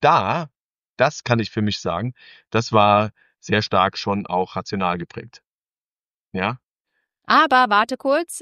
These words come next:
Speaker 2: halt, bevor
Speaker 1: Ja.
Speaker 2: du weitermachst, da habe ich eine Frage
Speaker 1: Ja.
Speaker 2: zu.
Speaker 1: Ja,
Speaker 2: Spielt
Speaker 1: gerne.
Speaker 2: da nie der Bauch mit ein? Also, dass
Speaker 1: Doch,
Speaker 2: der,
Speaker 1: schon.
Speaker 2: äh, eine Orientierung vielleicht gibt oder so, ja? Dass er ein bisschen beim Denken hilft, der Körper.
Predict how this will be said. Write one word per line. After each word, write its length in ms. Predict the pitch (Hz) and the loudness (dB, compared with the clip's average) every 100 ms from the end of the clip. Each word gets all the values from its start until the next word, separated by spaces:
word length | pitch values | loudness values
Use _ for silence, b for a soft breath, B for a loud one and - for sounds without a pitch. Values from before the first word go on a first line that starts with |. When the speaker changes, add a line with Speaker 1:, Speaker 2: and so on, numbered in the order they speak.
| - | -4
Speaker 2:
halt, 200 | 233 226 | -4 -4
bevor 240 | 214 220 | -6 0
Speaker 1:
Ja. 80 | 220 | 0
Speaker 2:
du 40 | 190 | 2
weitermachst, 600 | 190 208 220 233 - 208 | -2 -2 -4 -6 -4 -2
da 60 | 208 | 0
habe 120 | 208 | -2
ich 40 | |
eine 100 | 214 | -6
Frage 320 | - 196 185 202 | -4 0 0 0
Speaker 1:
Ja. 20 | |
Speaker 2:
zu. 160 | 214 208 B B B B - | -6 -8 B B B B -10
Speaker 1:
Ja, 40 | |
Speaker 2:
Spielt 380 | - - 269 285 | -8 0 2 4
Speaker 1:
gerne. 160 | 254 247 | 4 2
Speaker 2:
da 0 | |
nie 540 | 240 254 302 330 330 - | 2 4 4 2 0 0
der 120 | 240 | -2
Bauch 340 | 220 214 214 214 | 2 2 2 -2
mit 180 | 180 - | -6 -4
ein? 420 | 147 151 175 214 | -2 -2 -4 -4
Also, 220 | 180 185 | -2 0
dass 140 | 208 202 | 0 2
Speaker 1:
Doch, 80 | |
Speaker 2:
der, 320 | 214 190 185 - | 4 4 4 2
Speaker 1:
schon. 180 | - - | -6 -14
Speaker 2:
äh, 240 | - - 247 | -14 -14 -14
eine 200 | - 202 | -4 -2
Orientierung 800 | - 190 175 156 - 254 247 196 | 2 4 2 2 0 2 2 0
vielleicht 400 | - 156 143 - | -2 -2 -2 -4
gibt 220 | 160 139 151 | -6 -6 -4
oder 220 | 143 139 | -2 -2
so, 300 | 147 139 135 | -2 -2 -2
ja? 300 | 143 160 190 b b b b _ _ _ _ _ _ _ _ _ _ _ | 0 -2 -4 b b b b _ _ _ _ _ _ _ _ _ _ _
Dass 200 | 170 170 | -2 2
er 80 | 170 | 2
ein 80 | 151 | 2
bisschen 240 | 202 226 | 0 0
beim 180 | 190 160 | 0 2
Denken 320 | 175 220 - | 2 0 -2
hilft, 380 | 156 160 160 - | -2 0 -2 -4
der 100 | 143 | -6
Körper. 520 | - 139 135 139 - | -2 -2 -2 -2 -4